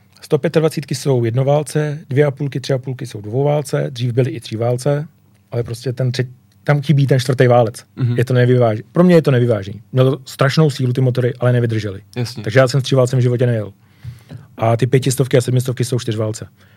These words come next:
Speaker 1: Všechno to jsou dvoutakty, jsou dva výrobci na světě, kterým to funguje. Bydlejí od sebe asi sto padesát kilometrů v Itálii, jsou to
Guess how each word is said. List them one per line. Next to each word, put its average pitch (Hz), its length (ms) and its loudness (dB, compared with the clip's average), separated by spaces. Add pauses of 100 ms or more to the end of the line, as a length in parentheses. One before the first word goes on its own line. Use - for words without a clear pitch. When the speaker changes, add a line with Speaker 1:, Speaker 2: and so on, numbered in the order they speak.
Speaker 1:
Všechno 127 220 -4
to 131 60 -2
jsou 113 140 -6
dvoutakty, 143 760 -2 (920)
jsou 120 420 0
dva 139 200 6
výrobci 147 380 2
na 123 100 4
světě, 135 520 2 (120)
kterým 127 320 0
to 131 80 0
funguje. 117 380 -2 (360)
Bydlejí 139 240 4
od 127 120 -2
sebe 127 160 4
asi 123 140 0
sto 123 120 -2
padesát 131 320 2
kilometrů 127 380 -2
v 110 80 -6
Itálii, 120 540 2
jsou 120 140 -4
to 120 300 -2